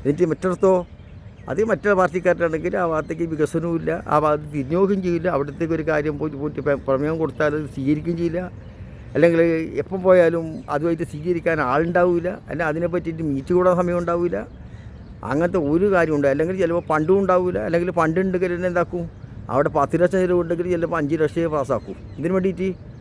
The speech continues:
എങ്ങനെയാ ആ ഭാ-, ഭാഗത്തേക്ക് ന-, വികസനം പോകാൻ പാടില്ല, മറ്റേ പാർട്ടിക്കാരുടെ സ്ഥലമല്ലേ. അതുകൊണ്ട് അഞ്ച്, പത്ത് ലക്ഷത്തിൻ്റെ അഞ്ച് ലക്ഷത്തിന്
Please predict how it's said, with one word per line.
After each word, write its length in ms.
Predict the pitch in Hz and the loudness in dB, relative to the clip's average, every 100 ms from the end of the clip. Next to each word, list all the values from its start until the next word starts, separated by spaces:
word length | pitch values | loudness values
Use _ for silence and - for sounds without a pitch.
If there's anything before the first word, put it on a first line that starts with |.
| - - - 131 | -18 -20 -4 0
എങ്ങനെയാ 340 | 156 214 240 220 | 4 4 4 0
ആ 80 | |
ഭാ-, 160 | 208 214 190 | -2 -4 -2
ഭാഗത്തേക്ക് 360 | 196 190 202 202 | -2 -2 -2 -2
ന-, 100 | 165 | -4
വികസനം 280 | 156 175 202 202 | 0 2 2 0
പോകാൻ 160 | 202 | 0
പാടില്ല, 200 | 190 175 165 | 0 0 0
മറ്റേ 160 | 175 185 | 2 0
പാർട്ടിക്കാരുടെ 460 | 185 185 185 180 175 | 2 2 2 0 2
സ്ഥലമല്ലേ. 420 | 156 127 95 90 - - - - - | 2 2 -2 -8 -12 -12 -12 -8 0
അതുകൊണ്ട് 260 | 156 185 190 170 | 4 4 4 2
അഞ്ച്, 200 | 170 208 208 220 - - - - - - - | 2 0 0 -2 -6 -10 -14 -14 -14 -14 -2
പത്ത് 160 | 147 196 | 2 4
ലക്ഷത്തിൻ്റെ 380 | 196 196 202 208 208 | 4 4 2 4 4
അഞ്ച് 140 | 185 208 | 6 4
ലക്ഷത്തിന് 420 | - 107 101 | 4 -2 -2